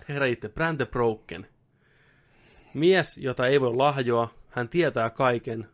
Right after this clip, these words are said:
lahjomaton, että miten ois. Sitten kaikki on heti messissä.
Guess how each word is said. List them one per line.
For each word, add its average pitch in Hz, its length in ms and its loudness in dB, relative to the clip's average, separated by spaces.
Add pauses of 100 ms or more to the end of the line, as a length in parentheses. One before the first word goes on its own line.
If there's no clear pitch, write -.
(360)
lahjomaton, 113 760 -4 (160)
että - 140 -10
miten 135 300 -2
ois. 107 320 -10 (1000)
Sitten - 220 -14
kaikki 170 280 -6
on 131 80 0
heti 123 240 -2
messissä. - 500 -10